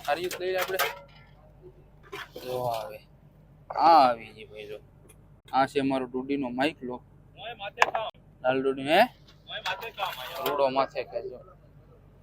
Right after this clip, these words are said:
પેલા લોકો હજી તા તો ગોતે છે. મામા અહીંયા ઠામડા કાઢે છે બધી. આ અથાણા જો આવી ગયા તમારા. સ્પેશિયલ અથાણા.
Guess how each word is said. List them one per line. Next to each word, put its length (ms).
પેલા 220
લોકો 260
હજી 180
તા 100
તો 120
ગોતે 360
છે. 140
મામા 280
અહીંયા 240
ઠામડા 380
કાઢે 300
છે 140
બધી. 320
આ 280
અથાણા 400
જો 160
આવી 240
ગયા 240
તમારા. 360
સ્પેશિયલ 400
અથાણા. 420